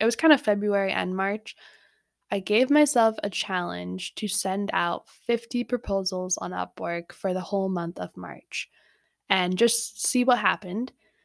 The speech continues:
And if nothing worked out, I would go and, like, work at a grocery store or something because it was getting to that point where the financial stress is just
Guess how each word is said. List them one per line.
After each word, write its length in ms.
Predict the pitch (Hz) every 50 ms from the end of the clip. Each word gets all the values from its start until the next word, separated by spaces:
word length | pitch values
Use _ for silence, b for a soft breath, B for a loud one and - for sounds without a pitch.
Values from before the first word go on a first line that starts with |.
| _ _ _ _
And 140 | - 214 202
if 100 | 196 196
nothing 320 | 214 208 208 208 226 220 220
worked 260 | 214 208 208 - -
out, 280 | 175 165 170 175 - -
I 140 | 175 180 180
would 180 | 180 175 180
go 320 | - 175 165 165 165 160 156
and, 200 | 156 156 151 147
like, 280 | 147 147 165 170 - - _ _ _ _ _ -
work 200 | 190 185 180 180
at 60 | 175
a 60 | 175
grocery 340 | - - - - - - -
store 280 | - - 185 180 175
or 40 | 175
something 520 | - - - - - - 180 175 175 190 -
because 280 | 190 180 - 190 175 190
it 60 | 190
was 120 | 185 180
getting 240 | - 233 226 233 226
to 80 | 220 220
that 220 | 208 185 - -
point 280 | - - 185 180 180 -
where 120 | - 180
the 80 | 175 175
financial 600 | - - 180 180 180 180 180 175 180 - 190 185
stress 460 | 180 - - - 190 175 165 165 -
is 180 | - 185 170 170
just 460 | - 175 170 165 - - - -